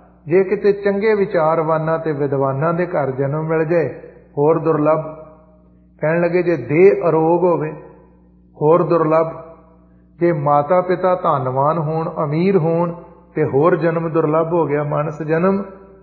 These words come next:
ਪਰ ਕਹਿੰਦੇ, ਜੇ ਸਾਧ ਸੰਗਤ ਕਰ ਲਵੇ, ਗੁਰਮੁਖ ਜਨਾਂ ਦੀ ਸ਼ਰਨ ਵਿੱਚ ਬਹਿ ਕੇ, ਸਤ ਸੰਗੀ ਜਨਾਂ ਦੀ ਸੰਗਤ ਵਿੱਚ ਬੈਠ ਕੇ, ਆਤਮਿਕ ਸੁੱਖ ਦਾ ਫਲ ਪ੍ਰਾਪਤ ਕਰਕੇ ਭਗਤੀ ਨੂੰ ਪਿਆਰ ਕਰਨ ਲੱਗ ਪਵੇ,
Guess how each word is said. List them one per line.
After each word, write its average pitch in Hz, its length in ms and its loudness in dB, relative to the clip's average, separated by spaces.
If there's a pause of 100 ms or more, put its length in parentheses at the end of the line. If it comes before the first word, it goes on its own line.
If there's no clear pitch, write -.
(140)
ਪਰ 139 160 -2
ਕਹਿੰਦੇ, 151 400 -6
ਜੇ 143 140 -2
ਸਾਧ 185 480 0
ਸੰਗਤ 147 440 -6
ਕਰ 127 260 -6
ਲਵੇ, 151 600 -2 (800)
ਗੁਰਮੁਖ 160 640 2
ਜਨਾਂ 160 360 0
ਦੀ 151 140 -4
ਸ਼ਰਨ 139 400 -4
ਵਿੱਚ 151 300 -2 (680)
ਬਹਿ 151 240 2
ਕੇ, 131 280 -6 (840)
ਸਤ 160 360 -2
ਸੰਗੀ 170 440 -2
ਜਨਾਂ 170 300 0
ਦੀ 165 140 -4
ਸੰਗਤ 151 420 -4
ਵਿੱਚ 147 260 -2
ਬੈਠ 135 320 -2
ਕੇ, 139 480 -6 (240)
ਆਤਮਿਕ 220 600 2
ਸੁੱਖ 170 340 -2
ਦਾ 160 180 0
ਫਲ 147 360 -2
ਪ੍ਰਾਪਤ 143 500 -2
ਕਰਕੇ 151 560 -4
ਭਗਤੀ 170 380 0
ਨੂੰ 240 160 -2
ਪਿਆਰ 170 260 2
ਕਰਨ 143 300 -6
ਲੱਗ 131 140 -6
ਪਵੇ, 147 320 -2